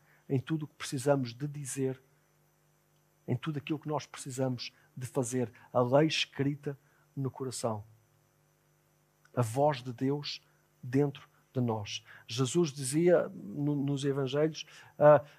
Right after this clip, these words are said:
quando forem levados e aprisionados, não se preocupem com o que é que hão de,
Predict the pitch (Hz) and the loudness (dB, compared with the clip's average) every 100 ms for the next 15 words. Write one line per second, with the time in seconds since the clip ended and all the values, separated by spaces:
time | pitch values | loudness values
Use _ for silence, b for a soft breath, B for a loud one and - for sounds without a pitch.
0 | _ - 185 185 190 185 170 131 160 170 | _ 6 6 6 4 4 4 8 10 10
1 | 151 131 147 151 156 147 139 143 151 156 | 6 0 0 2 2 0 2 6 6 6
2 | 143 - b - 185 196 - 185 170 190 | 2 -12 b 2 4 4 2 0 0 -2
3 | 175 175 156 175 170 170 160 | -2 -4 -2 -2 0 -2 -2